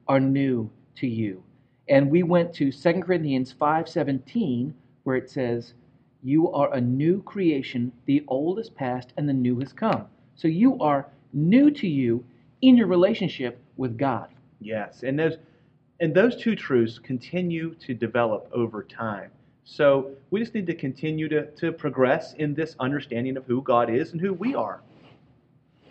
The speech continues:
Speaker 1: So the question we left off with was, what is the Bible and what does that mean for us?
Speaker 2: Yeah.
Speaker 1: And that's where we want to jump in today.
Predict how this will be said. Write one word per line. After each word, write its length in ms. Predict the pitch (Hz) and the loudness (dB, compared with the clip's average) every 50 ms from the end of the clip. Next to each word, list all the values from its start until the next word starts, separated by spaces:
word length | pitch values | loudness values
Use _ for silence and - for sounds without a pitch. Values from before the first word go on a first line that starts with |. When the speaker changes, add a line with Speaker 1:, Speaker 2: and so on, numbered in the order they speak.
| - - | -20 -20
Speaker 1:
So 520 | - - - 277 262 190 147 139 151 151 - - - _ _ _ _ _ | -18 2 6 8 8 10 8 6 4 0 -6 -12 -20 _ _ _ _ _
the 80 | 151 151 | -4 -4
question 400 | - - 190 185 202 - 220 202 | 0 2 2 2 2 0 -4 -4
we 60 | 208 | -2
left 200 | 202 202 202 - | -2 -2 0 2
off 260 | - - 302 285 - | 2 2 2 0 0
with 180 | - 139 135 - - _ _ | -2 -4 -4 -6 -10 _ _
was, 420 | - 131 127 127 123 170 - - - _ _ _ _ _ _ _ _ _ _ | -6 -6 -4 -4 -4 -6 -8 -10 -16 _ _ _ _ _ _ _ _ _ _
what 340 | - 123 120 135 156 214 226 | -10 -2 2 2 4 4 4
is 140 | 254 262 247 | 2 0 2
the 100 | - 277 | 2 2
Bible 560 | 214 - 135 123 117 113 110 262 311 440 - - | 2 2 2 0 0 0 0 0 -2 -2 -2 -2
and 220 | 170 165 165 156 | -2 0 0 0
what 220 | 143 180 233 233 | 0 0 0 0
does 160 | - 254 233 196 | -2 -4 -2 4
that 260 | 214 190 190 190 160 | 4 4 4 4 2
mean 260 | 151 156 156 156 147 - | -2 -2 -2 -4 -4 -2
for 120 | 135 127 | -2 -2
us? 360 | - 120 110 - - - - - - - | -2 -2 -6 -10 -14 -20 -20 -20 -18 -8
Speaker 2:
Yeah. 140 | - - 170 | -2 2 2
Speaker 1:
And 140 | 165 175 | 4 4
that's 260 | 202 214 269 311 - - | 4 4 2 0 -2 -2
where 160 | - 214 208 | 0 0 0
we 180 | 185 180 190 | 0 0 0
want 200 | 180 170 165 156 | 0 0 0 0
to 40 | 143 | 0
jump 360 | 135 117 123 156 151 156 156 - | 0 0 2 2 2 2 0 -2
in 220 | 135 135 139 139 | -2 0 0 -2
today. 400 | - - 120 113 117 110 98 - | -4 -6 -6 -4 -4 -6 -6 -10